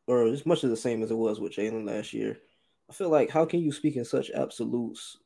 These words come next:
about a quarterback when the receivers you had were, I think, Byron Pringle, uh,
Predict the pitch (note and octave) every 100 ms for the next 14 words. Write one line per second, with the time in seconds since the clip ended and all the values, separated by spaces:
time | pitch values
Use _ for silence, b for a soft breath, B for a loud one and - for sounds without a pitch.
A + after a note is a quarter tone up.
0 | _ A#2+ A2+ A2 C3 A#2+ A2 A2 G2 -
1 | A2 G#2+ G2 F#2 F2+ - A2+ G#2+ G#2 -
2 | B2+ A#2+ A2+ A2+ B2 A2 G2 - - -
3 | - G2 F2+ D#2 D#2 - - - _ _
4 | - A2+ C3 B2 - - - _ G#2 A2+
5 | C3 B2 - C3 B2+ B2+ B2 B2 B2+ _
6 | _ _ _ - _ _ - D2+ B1+ A1+
7 | G1+ G1+